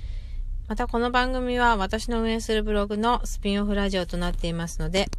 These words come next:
合わせてブログもチェックしていただけると嬉しいです。よろしくお願いします。あ、二回押しちゃった。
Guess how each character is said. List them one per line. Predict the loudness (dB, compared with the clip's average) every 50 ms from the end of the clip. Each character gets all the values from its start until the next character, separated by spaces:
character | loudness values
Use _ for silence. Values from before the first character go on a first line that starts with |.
| -6 -6 -4
合 | -4 -2
わ | -2 -2
せ | -2 -2
て | -2 -2
ブ | -2 -2
ロ | -2 -2 -2
グ | -2 0
も | 0 0 0
チ | -2 -2
ェ | -4
ッ |
ク | -2 -4 -4
し | -4
て | -4 -4
い | -4
た | -2
だ | -2 -2 -2
け | -2 -2 -4
る | -4 -2
と | 0 2 2 2
嬉 | 2 0 -2 -2 -2 -2
し | -2 -2 -2 -2 -2
い |
で | -2 -2 -2 -2
す。 | -2 -4 -4 -4 -2 -4 -4 -6 -8 -10 -10 -8 -4
よ | -4
ろ | -2
し | -2 -2
く | -2
お | -2 -2
願 | -2 -2 -2 -2
い | -2 0
し | 0 0
ま | 0 0 0 0 0 0 0 0 -2
す。 | -2 -4 -4 -6 -6 -8 -8 -8 -6 -4 -4 -2 -2 -2 -4 -4 -6 -6 -8 -8 -6 -4 -4 -4 -4 -4 -4 -4 -6 -6 -6 -6 -4 -2 -2 -2 -2 -2 -4 -6 -6 -6 -4 -4 -2 -2 -2 -4 -4 -6 -8 -8 -8 -6 -4 -2 -2 -2 -2 -4 -6 -6 -6 -6 -4 -4 -4 -2 -2 -4 -4 -6 -6 -6 -6 -4 -4 -2 -2 -2 -2 -4 -4 -6 -6 -4 -4 -2 -2 -2 -2 -2 -4 -4 -4
あ、 | -4 -2 -2 -2 -2 -2
二 | -2 0
回 | 0 0 0
押 | 2
し | 0 0
ち | 0
ゃ |
っ | 0
た。 | 2 0